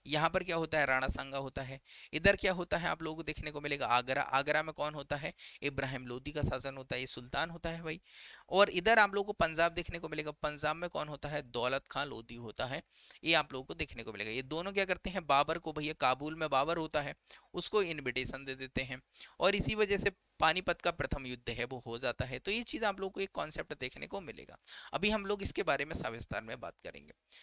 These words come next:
लेकिन पहले हम इधर थोड़ी सी व्यवस्था को देख लेते हैं,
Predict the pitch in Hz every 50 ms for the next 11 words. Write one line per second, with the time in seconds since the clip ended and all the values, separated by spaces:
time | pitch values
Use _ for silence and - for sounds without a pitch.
0 | - - - 170 190 240 240 - 220 190 202 226 247 202 233 208 196 180 175 185
1 | 202 - - - - 180 180 - - - - 151 143 139 151 170 - 190 180 180
2 | 180 170 - 135 131 - 131 117 - - 120 123 151 180